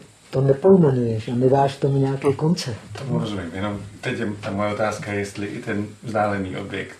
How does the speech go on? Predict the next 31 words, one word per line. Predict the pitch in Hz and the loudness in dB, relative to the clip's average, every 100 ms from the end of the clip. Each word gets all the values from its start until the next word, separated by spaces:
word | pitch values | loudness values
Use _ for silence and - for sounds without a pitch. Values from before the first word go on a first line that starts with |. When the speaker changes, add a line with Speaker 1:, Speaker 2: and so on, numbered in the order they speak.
| - 175 | -18 -10
Speaker 2:
vyvstává | 101 - - 92 95 95 | -10 -8 -6 -4 -6 -10
z | |
toho | - 101 | -8 -6
karmického | 101 101 98 - 107 95 | -6 -8 -8 -10 -8 -8
vědomí, | 98 98 95 101 | -6 -6 -4 -4
jestli | 101 98 - 98 | -6 -8 -10 -8
je | 95 | -8
mezi | 92 95 92 | -8 -8 -6
něma | 92 85 | -2 0
Speaker 1:
Hmm. | 90 | 0
Speaker 2:
nějaká | 87 85 95 90 | -2 -8 -8 -6
závislost, | 92 90 95 - 98 - 110 | -6 -6 -8 -12 -14 -14 -12
nebo | 92 101 | -10 -10
jestli | 98 - 156 | -10 -2 0
Speaker 1:
No, | 147 | 0
Speaker 2:
vyvstávají | 131 - - - 151 | -2 -6 -8 -2 2
Speaker 1:
no, | 147 | 2
Speaker 2:
odděleně. | 147 95 98 147 | 2 0 0 2
Speaker 1:
no | 143 | 2
to | 143 156 | 2 -2
jsme | - 156 | 2 2
vysvětlili, | 151 - 180 175 180 156 135 | 2 2 0 2 6 8 8
ten, | - 143 139 127 127 | 4 0 0 0 0
eh, | 127 - - | -2 -6 -12
slimák, | - 139 143 156 170 - - - | 4 6 8 6 2 -4 -12 -2
hm? | 180 196 - - - - - | -2 -2 -10 -20 -20 -20 -8
Speaker 2:
Já | 123 | -6
se, | 107 131 - - | -6 -8 -12 -8
já | 107 | -8
se | - 135 | -6 -6
jako | 127 - 120 | -6 -6 -6